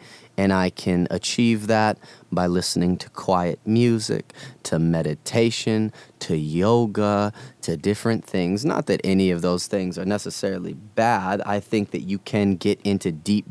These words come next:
ditches in either of those where things just get kind of really weird, to be honest. But today,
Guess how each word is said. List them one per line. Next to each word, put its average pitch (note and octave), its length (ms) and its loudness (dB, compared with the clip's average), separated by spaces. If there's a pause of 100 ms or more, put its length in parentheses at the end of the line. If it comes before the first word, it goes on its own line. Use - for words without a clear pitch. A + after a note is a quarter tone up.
ditches G2+ 680 0 (840)
in F#2 120 0
either A2 280 4
of E2 100 -2
those F2+ 320 2
where F#2 160 2
things G#2+ 380 2
just - 260 2
get - 260 0
kind A2+ 240 2
of F2 200 0
really G#2+ 260 4
weird, F2 720 4
to G#2 80 0
be F2+ 160 4
honest. G2 540 2 (1600)
But D3 340 4 (1700)
today, A2 720 2